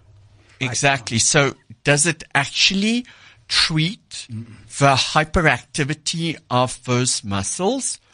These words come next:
Speaker 1: And it doesn't. So it actually makes it worse. So the bite plate is there so that you protect your teeth,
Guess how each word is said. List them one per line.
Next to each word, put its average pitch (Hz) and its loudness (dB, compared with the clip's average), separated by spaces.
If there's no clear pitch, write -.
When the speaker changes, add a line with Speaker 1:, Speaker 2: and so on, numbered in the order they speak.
Speaker 1:
And 131 2
it 120 0
doesn't. - -2
So - 0
it 139 0
actually - 0
makes 101 -2
it - -18
worse. 151 -2
So 185 2
the 170 0
bite 175 2
plate 214 2
is 127 -4
there 139 2
so 127 2
that 120 -6
you 120 -8
protect - -2
your 104 0
teeth, - 0